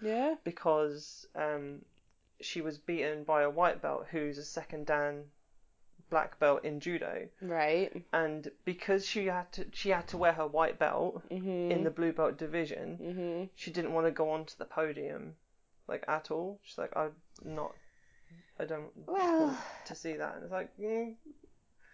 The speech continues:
Speaker 2: like, sometimes you just need to get over yourself.
Speaker 1: I <laughs> would definitely agree with that.
Speaker 2: Yeah.
Speaker 1: You know, <sighs> I think that it's
Speaker 2: Like,
Speaker 1: not really a good reflection on you if you're,
Speaker 2: No.
Speaker 1: you know.
Speaker 2: But also,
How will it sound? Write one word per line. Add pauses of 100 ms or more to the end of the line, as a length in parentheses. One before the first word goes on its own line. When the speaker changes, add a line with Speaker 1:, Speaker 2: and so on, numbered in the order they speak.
(300)
Speaker 2:
like, (600)
sometimes
you
just
need
to
get
over
yourself. (640)
Speaker 1:
I (200)
<laughs>
would
definitely
agree
with
that. (320)
Speaker 2:
Yeah. (180)
Speaker 1:
You
know, (360)
<sighs>
I
think (400)
that (760)
it's
Speaker 2:
Like,
Speaker 1:
not
really
a
good
reflection
on
you
if
you're,
Speaker 2:
No.
Speaker 1:
you
know. (840)
Speaker 2:
But
also,